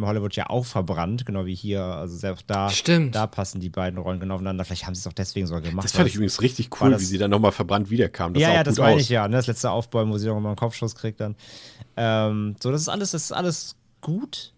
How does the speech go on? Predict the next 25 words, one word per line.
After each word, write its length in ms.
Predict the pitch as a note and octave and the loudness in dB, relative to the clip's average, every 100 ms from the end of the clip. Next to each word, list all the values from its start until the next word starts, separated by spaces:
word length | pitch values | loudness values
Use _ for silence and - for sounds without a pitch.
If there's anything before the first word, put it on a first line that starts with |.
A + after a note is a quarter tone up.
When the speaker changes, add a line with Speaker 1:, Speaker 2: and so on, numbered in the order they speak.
| _ _ _ | _ _ _
Speaker 1:
aber 220 | C3 C#3+ D3+ | -2 2 2
es 100 | C#3 | 2
ist 60 | |
halt 140 | C#3+ - | -2 0
kein 200 | A#2+ G2+ | 0 2
Wow-Effekt, 680 | F2 F2+ D#2 - D2+ _ | 0 -2 -4 -10 -16 _
ne? 120 | A2+ | -6
Der 140 | F3 C#3+ | -2 -2
bleibt 360 | B2 A#2+ - | 0 -2 -2
halt 220 | A#2 G2+ - | -6 -6 -2
aus, 400 | C#3 F3 - A2 | 0 0 -2 0
weil 200 | A2+ C3 | 0 0
es 120 | A#2+ | -4
das 160 | A#2 | -6
Retelling 440 | G#2 F#2+ F#2 D#2 C#2+ | -6 -4 -4 -6 -8
ist. 160 | - - | -14 -12
Also 160 | F2+ | -8
im 100 | G2+ | -6
Sinne 240 | F#2+ B2+ C3 | -4 -4 -2
des, 220 | A2 - | -4 -6
des, 280 | G#2+ F#2+ - _ | -6 -8 -10 _
des, 180 | A2 F#2 | -8 -8
der 320 | - G#2+ G#2+ | -6 -4 -2
Nostalgie 500 | A2 G#2+ A2 G#2 D#3 | -2 0 -2 -2 0
funktioniert's, 720 | F3+ C#3 A#2+ A#2 D#3 C#4 - | -2 -2 -4 -2 -2 -4 -10